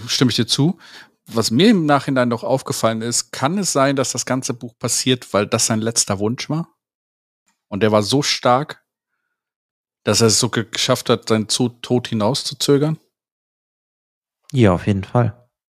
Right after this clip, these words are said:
Speaker 1: Ja, weil sie, sie sprechen ja auch in den drei Minuten da, die er sagt so, „Hey, du hast jetzt noch drei Minuten, du, du kannst dir jetzt was wünschen, dass du im Lotto gewinnst oder sowas, halt eh kein Impact.“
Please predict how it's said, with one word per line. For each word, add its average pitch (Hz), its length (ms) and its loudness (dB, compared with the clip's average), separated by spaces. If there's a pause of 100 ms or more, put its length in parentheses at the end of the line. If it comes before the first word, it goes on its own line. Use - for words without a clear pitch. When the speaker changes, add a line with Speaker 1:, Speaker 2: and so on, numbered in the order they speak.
(240)
Speaker 1:
Ja, 123 200 -6
weil 101 140 2
sie, 104 160 -4
sie 107 100 -4
sprechen - 420 -2
ja 92 100 2
auch 101 180 0
in 110 80 -4
den 101 160 -4
drei 98 160 0
Minuten 104 440 -4
da, 98 160 0
die 95 140 -2
er 95 80 2
sagt 95 300 -2
so, 90 160 0
„Hey, 101 220 4
du 95 100 -2
hast 95 100 -2
jetzt 98 140 -4
noch 92 100 -2
drei 98 140 0
Minuten, 98 580 -2
du, 101 80 -4
du - 600 -14
kannst 104 220 2
dir 113 60 4
jetzt 98 140 2
was 87 180 -2
wünschen, 113 320 2
dass 95 140 0
du 98 60 -2
im 92 60 -4
Lotto 107 240 2
gewinnst 107 360 0
oder 107 120 0
sowas, 104 300 -2
halt 95 220 -4
eh 107 80 -6
kein 117 240 -4
Impact.“ 123 460 -4